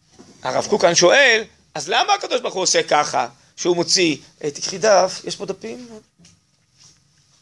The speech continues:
למה הקדוש ברוך הוא מוציא טהור מטמא? למה לא יכול להיות שיהיה טהור מעיקרו? למה הסגולה צריכה להיות בתוך, אה, אנשים ועמים, ובסוף, אה, להתגלות?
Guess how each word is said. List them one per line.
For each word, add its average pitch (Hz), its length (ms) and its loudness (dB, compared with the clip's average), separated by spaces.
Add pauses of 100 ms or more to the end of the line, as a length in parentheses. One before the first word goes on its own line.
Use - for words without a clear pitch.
(800)
למה - 240 2
הקדוש 190 320 2
ברוך 160 300 2
הוא 160 180 2
מוציא 151 380 -2
טהור 139 340 4
מטמא? 139 360 0 (220)
למה 226 240 2
לא 226 80 2
יכול 175 340 0
להיות 131 420 -6
שיהיה 208 640 0 (260)
טהור 208 280 4
מעיקרו? 240 500 2 (1600)
למה 294 220 2
הסגולה 208 360 4
צריכה 185 200 0
להיות 180 760 2 (340)
בתוך, 175 720 2 (640)
אה, 113 380 -8 (600)
אנשים 202 580 2
ועמים, 226 520 2
ובסוף, 214 720 4
אה, 196 160 2
להתגלות? 175 560 2